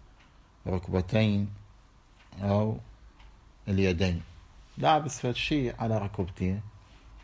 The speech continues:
خلون جلد بعضهم، خلون فد شيء بلاستيك، هذا من يتنجس هم نفس الحكم يقول. أو لابس مثلا شنو، كفوف، قفازين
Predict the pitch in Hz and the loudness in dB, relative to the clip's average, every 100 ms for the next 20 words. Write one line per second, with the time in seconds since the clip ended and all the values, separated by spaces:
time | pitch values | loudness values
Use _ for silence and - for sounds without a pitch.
0 | - 117 113 101 92 127 135 113 113 110 | -6 0 2 4 4 2 2 0 2 2
1 | 107 107 107 101 - 87 78 90 87 - | 0 -2 -4 -4 -6 -6 -6 -8 -10 -8
2 | 98 95 90 92 92 - - 90 90 - | -4 -4 -4 -4 -4 -6 -6 -6 -8 -18
3 | - - - - - - - - - 101 | -20 -20 -20 -20 -20 -20 -20 -6 0 2
4 | 104 104 101 113 117 110 120 120 127 113 | 2 2 0 0 0 0 0 -2 -4 -2
5 | 107 95 - 73 - - 65 67 - - | 0 -2 -6 -8 -10 -12 -10 -10 -10 -14
6 | - - - - - - - - - - | -18 -20 -20 -20 -20 -20 -20 -20 -20 -20
7 | - - - - - 95 95 104 104 101 | -20 -20 -20 -20 -8 0 4 6 4 0
8 | 101 104 98 101 101 98 107 101 101 101 | -2 -2 0 0 0 -2 -4 -2 -4 -8
9 | - - - - 101 92 95 - - 101 | -20 -20 -20 -18 -14 -10 -10 -10 -8 -6
10 | 123 123 104 - - 90 - 90 90 107 | -2 -2 -2 -6 -10 -8 -4 -2 0 0
11 | 110 110 | -2 -2